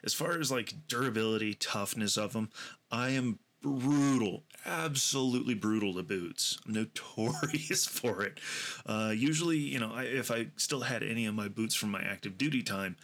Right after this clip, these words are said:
you would notice there's huge chunks of leather or everything else just ripped out from the steel cap because I'm just absolutely brutal. And even on, when I switched over and we started doing those, uh, suede style boots,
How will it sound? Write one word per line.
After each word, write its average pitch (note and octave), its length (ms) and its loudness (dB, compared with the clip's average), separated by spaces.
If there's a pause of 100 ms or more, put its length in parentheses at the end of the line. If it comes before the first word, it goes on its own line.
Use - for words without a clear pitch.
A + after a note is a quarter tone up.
(280)
you C3 160 4
would A#2+ 180 2
notice G#2 300 2
there's G2+ 260 0
huge G#2+ 260 0
chunks G#2+ 420 0
of F2+ 160 -4
leather F#2+ 480 0
or F#2 180 -2
everything F#2+ 240 -4
else G2 180 0
just - 220 -2
ripped G#2+ 320 0
out F#2+ 160 -2
from - 160 -10
the F2 60 -8
steel F2+ 320 -2
cap A2 320 -6 (420)
because A#2 240 -2
I'm A2+ 160 0
just G#2+ 180 -2 (220)
absolutely G#2 720 -2
brutal. B2 480 0
And A#2+ 100 -2
even E3 360 -4
on, B2 580 -2
when A2 300 -2 (120)
I A2 60 -6
switched - 400 0
over A#2 240 0
and A2 100 -2
we G#2 100 -4
started A2 360 -4
doing G#2 380 0
those, F#2 840 0
uh, - 200 -8
suede C3 520 0
style F#2+ 320 0
boots, F2 420 -4